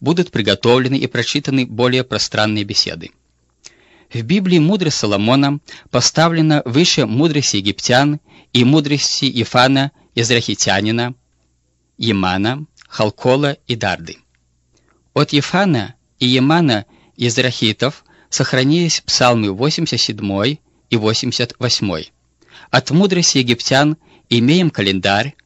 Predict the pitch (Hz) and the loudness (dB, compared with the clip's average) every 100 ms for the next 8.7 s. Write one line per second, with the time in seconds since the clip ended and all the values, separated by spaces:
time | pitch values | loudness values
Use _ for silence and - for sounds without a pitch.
0 | _ - _ - 120 160 160 139 123 175 | _ -20 _ -4 0 2 2 2 0 -2
1 | 160 - 117 131 139 143 - _ - 120 | -2 0 2 2 2 -4 -6 _ -4 0
2 | 127 - 175 175 - 120 113 110 104 104 | 0 2 0 0 -2 -2 0 -2 0 -2
3 | - 131 147 147 120 107 117 139 139 117 | 0 2 2 0 -2 -2 2 0 0 -2
4 | 147 180 - 113 107 101 110 123 131 143 | -2 -2 -2 -2 -2 0 2 4 2 -2
5 | - - _ - - 151 - 135 - 113 | -8 -20 _ -6 0 0 0 -2 0 0
6 | 117 113 104 110 127 113 107 104 135 - | 0 -2 -2 -4 -4 -4 -2 -2 -4 -4
7 | 98 - 143 - 120 80 - _ _ _ | -4 -4 -4 -2 -2 -4 -8 _ _ _
8 | - - - 156 160 156 | -20 -12 -2 0 0 -4